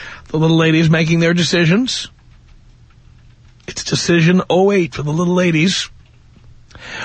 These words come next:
One eight hundred five eight hundred Tom is our telephone number. Denise on the Tom Leykis Show. Hello.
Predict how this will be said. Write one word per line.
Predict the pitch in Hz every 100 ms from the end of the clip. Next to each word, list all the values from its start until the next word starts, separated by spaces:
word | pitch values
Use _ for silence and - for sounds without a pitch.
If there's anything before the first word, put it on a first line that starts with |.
| -
One | - 233
eight | 277 262
hundred | 233 226
five | 147 196 196 202
eight | 196 196
hundred | 185 185 170
Tom | 202 175 180
is | 170 160
our | 160
telephone | 160 185 190 156 175
number. | 170 151 156 233 240 - - - -
Denise | 233 311 320 202 - - 160
on | 151 151
the | 151
Tom | 143 185 190
Leykis | 190 185 175 185
Show. | 160 - 175 180
Hello. | 180 175 147